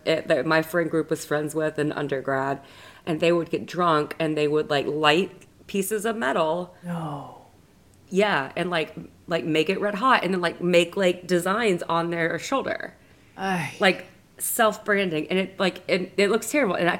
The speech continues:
Speaker 1: that's kind of, like, what I imagine this was.
Speaker 2: Well,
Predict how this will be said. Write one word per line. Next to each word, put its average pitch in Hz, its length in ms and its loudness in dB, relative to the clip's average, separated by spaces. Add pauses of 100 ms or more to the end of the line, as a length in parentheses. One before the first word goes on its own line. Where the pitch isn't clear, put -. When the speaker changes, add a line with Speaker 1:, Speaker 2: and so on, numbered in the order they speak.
(140)
Speaker 1:
that's 202 180 -2
kind 247 300 -4
of, 240 120 -4
like, 190 180 -2
what 175 280 0
I 165 120 4
imagine 165 680 -2 (340)
this 165 260 0
was. - 580 -8 (760)
Speaker 2:
Well, 190 300 0